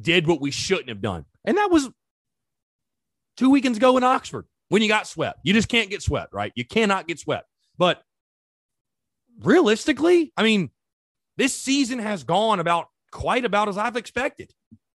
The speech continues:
Am I surprised we're twelve and twelve after eight weekends? No, I am not. The grind of the S E C, man. There's gonna be ups. There's gonna be down. This is a game of runs, right? It's a game of runs.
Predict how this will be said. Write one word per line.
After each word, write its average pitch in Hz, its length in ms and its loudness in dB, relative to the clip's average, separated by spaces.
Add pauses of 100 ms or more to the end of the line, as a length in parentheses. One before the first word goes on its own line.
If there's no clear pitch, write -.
(720)
Am 151 120 -4
I 190 100 2
surprised 196 640 0
we're 202 120 -4
twelve 196 360 -2
and 185 100 -4
twelve 190 240 2
after 180 160 -6
eight 180 180 -8
weekends? 220 320 -8
No, 139 260 -4
I 277 120 2
am 285 140 -4
not. 349 260 -6 (920)
The 147 60 -6
grind 151 420 -2
of 240 60 -2
the 247 120 0
S - 180 0
E 277 80 -2
C, 269 220 -4
man. 180 240 -4 (180)
There's 135 160 -10
gonna 214 160 -2
be 220 140 -4
ups. 233 340 2 (220)
There's 147 140 -8
gonna 208 120 -2
be 208 100 0
down. 196 280 2
This 170 180 -4
is 214 120 -6
a 220 60 -4
game 214 280 0
of 185 100 -2
runs, 185 560 -2 (300)
right? 180 260 0 (220)
It's 170 160 0
a 226 60 4
game 262 280 -4
of 233 120 -2
runs. 240 580 0